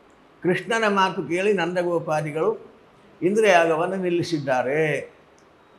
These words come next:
ಕೋಪ ಬಂತು. ಕೋಪ ಬರಲಿಕ್ಕೆ ಕಾರಣ, ಕೃಷ್ಣನ ಮಾತು ಕೇಳಿ ಅಂದರೆ,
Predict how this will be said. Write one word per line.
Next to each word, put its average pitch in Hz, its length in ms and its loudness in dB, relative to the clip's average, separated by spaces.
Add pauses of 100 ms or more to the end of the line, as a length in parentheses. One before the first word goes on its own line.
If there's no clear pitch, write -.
(260)
ಕೋಪ 185 180 6
ಬಂತು. 180 420 -2 (1200)
ಕೋಪ 202 320 4
ಬರಲಿಕ್ಕೆ 190 420 0
ಕಾರಣ, 175 400 2 (1300)
ಕೃಷ್ಣನ 175 460 0
ಮಾತು 196 380 0
ಕೇಳಿ 160 280 -2
ಅಂದರೆ, 135 240 -8